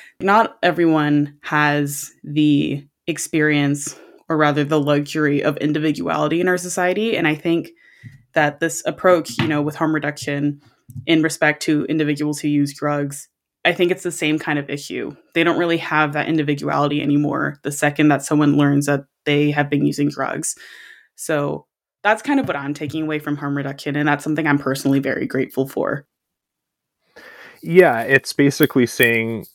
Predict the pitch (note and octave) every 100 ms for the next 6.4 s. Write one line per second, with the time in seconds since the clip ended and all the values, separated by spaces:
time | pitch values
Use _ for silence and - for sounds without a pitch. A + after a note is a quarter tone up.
0 | _ C3 A#2+ F#2 G#2 - A2+ A2 - -
1 | A2+ G2 F#2 G#2 - B2 A#2 A2+ G#2+ A2+
2 | G#2+ G2 - A2 G#2 G#2 A#2 - A2+ G#2+
3 | A#2 A#2 A2+ G#2+ G#2+ G2+ - A2 A2 G2+
4 | F#2 - D3 B2 G#2 G2 G#2+ G2 G#2 -
5 | _ - A2 A#2 A2+ - A#2+ A2+ G#2+ -
6 | A#2 A2+ D#2+